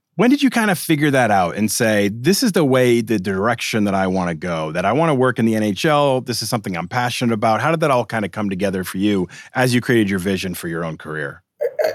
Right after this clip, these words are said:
Speaker 2: I think sports was the focus for me, and, and hockey grew out of that as, as a nice niche in, in sports. Um,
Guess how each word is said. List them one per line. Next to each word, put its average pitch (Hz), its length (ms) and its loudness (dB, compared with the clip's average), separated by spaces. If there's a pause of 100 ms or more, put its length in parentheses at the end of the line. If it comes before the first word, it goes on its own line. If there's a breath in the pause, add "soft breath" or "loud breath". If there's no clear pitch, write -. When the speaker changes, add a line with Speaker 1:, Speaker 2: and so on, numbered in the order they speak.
Speaker 2:
I 147 80 2
think 269 200 0
sports - 720 0
was 107 360 0
the 98 100 0
focus - 540 0
for 95 160 -2
me, 87 440 0
and, 87 320 -2 (140)
and 95 160 0
hockey 104 640 -2 (680 soft breath)
grew 110 360 4
out 104 160 4
of 92 80 0
that 95 300 4
as, 90 160 2
as - 260 -2
a 87 60 2
nice 90 340 0
niche 87 500 -2
in, 85 300 -2
in 98 180 2
sports. - 720 -4
Um, 78 440 -4